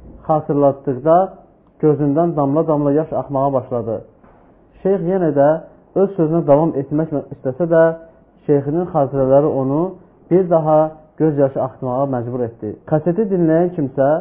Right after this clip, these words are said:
onun hönkürtü səslərindən belə təsirlənir. Elə bu göz yaşlarına görə də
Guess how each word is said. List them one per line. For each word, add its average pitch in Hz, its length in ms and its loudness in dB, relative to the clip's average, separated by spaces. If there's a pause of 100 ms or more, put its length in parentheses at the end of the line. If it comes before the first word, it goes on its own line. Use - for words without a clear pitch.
(340)
onun 175 340 0
hönkürtü 151 560 -2
səslərindən 143 640 0
belə 143 320 0
təsirlənir. 127 640 -6 (600)
Elə 147 220 2
bu 143 120 0
göz 160 200 0
yaşlarına 147 440 0
görə 156 260 2
də 147 120 4